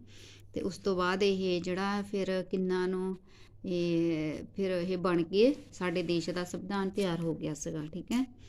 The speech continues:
ਇਹ ਨਹੀਂ ਵੀ ਸਾਡੇ ਦੇਸ਼, ਅ, ਦਾ ਹੀ ਸਾਰਾ ਕੁਛ ਵਾ ਆਪਣੇ ਦਿਮਾਗ ਨਾਲ ਆਇਆ। ਕਈ ਚੀਜ਼ਾਂ ਸੀ ਜਿਹੜੀਆਂ ਇੱਦਾਂ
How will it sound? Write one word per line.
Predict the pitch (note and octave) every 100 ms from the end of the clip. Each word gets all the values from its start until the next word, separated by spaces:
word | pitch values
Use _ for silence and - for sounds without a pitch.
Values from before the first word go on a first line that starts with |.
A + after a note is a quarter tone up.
| - - - -
ਇਹ | F#3+ F#3+
ਨਹੀਂ | A3
ਵੀ | C4
ਸਾਡੇ | C4 G3+ F#3
ਦੇਸ਼, | F3+ F3 E3+ -
ਅ, | F#3+ F#3+ - - F3+ - - - -
ਦਾ | F3 F3
ਹੀ | F3+
ਸਾਰਾ | F3 F#3+ F#3
ਕੁਛ | G3 G#3 G3+
ਵਾ | F#3 E3+
ਆਪਣੇ | - F#3 F3+
ਦਿਮਾਗ | E3+ F3+ E3+
ਨਾਲ | E3+ E3+ F3
ਆਇਆ। | F3+
ਕਈ | A3 A3+ G3+
ਚੀਜ਼ਾਂ | G3 G3 F3 F#3
ਸੀ | F3 F#3 G3+ B3+ - - - -
ਜਿਹੜੀਆਂ | F3+ F3 G3+
ਇੱਦਾਂ | - D#3+ D#3 E3+ F#3+